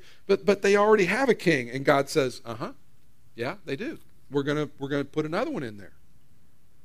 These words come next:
Verse sixteen, "Also anoint Jehu, son of Nimshi, king over Israel."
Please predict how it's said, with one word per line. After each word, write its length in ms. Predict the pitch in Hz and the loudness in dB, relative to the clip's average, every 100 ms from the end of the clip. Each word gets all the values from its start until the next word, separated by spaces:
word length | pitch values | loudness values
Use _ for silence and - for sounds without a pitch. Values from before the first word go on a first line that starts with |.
| - - - - - | -20 -18 -18 -18 0
Verse 180 | 160 - | 2 2
sixteen, 440 | 254 - 202 147 | 0 2 4 4
"Also 400 | 143 202 - 208 | 6 6 6 6
anoint 260 | 196 196 196 | 6 6 4
Jehu, 380 | 151 233 226 170 | 6 6 6 2
son 240 | - 202 | 2 4
of 80 | 180 | 4
Nimshi, 400 | 202 254 - 165 | 4 2 0 0
king 240 | - 190 | 0 2
over 240 | 196 180 190 | 2 8 8
Israel." 420 | 247 180 143 | 8 2 0